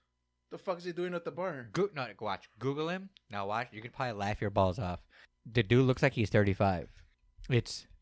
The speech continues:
Speaker 2: crazy. I s-, I was wa-, I was watching him on, uh, he came up on TikTok. There he is.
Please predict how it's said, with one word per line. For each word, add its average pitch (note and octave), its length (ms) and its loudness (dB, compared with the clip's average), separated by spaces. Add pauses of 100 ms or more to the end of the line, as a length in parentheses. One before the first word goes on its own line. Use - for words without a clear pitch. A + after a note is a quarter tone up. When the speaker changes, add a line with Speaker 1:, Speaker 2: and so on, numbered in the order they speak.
(120)
Speaker 2:
crazy. G2+ 840 2 (420)
I A2+ 60 0
s-, - 180 -2
I A2 100 0
was G2 140 4
wa-, G2+ 200 2
I G#2+ 100 2
was F#2 140 0
watching G2+ 340 4
him G2+ 100 -2
on, F#2 240 0
uh, E2+ 320 -4 (160)
he - 100 -18
came A2+ 160 0
up A2+ 120 0
on F2+ 160 -2
TikTok. - 440 -6 (120)
There F2+ 160 -2
he E2+ 80 -4
is. E2+ 180 -10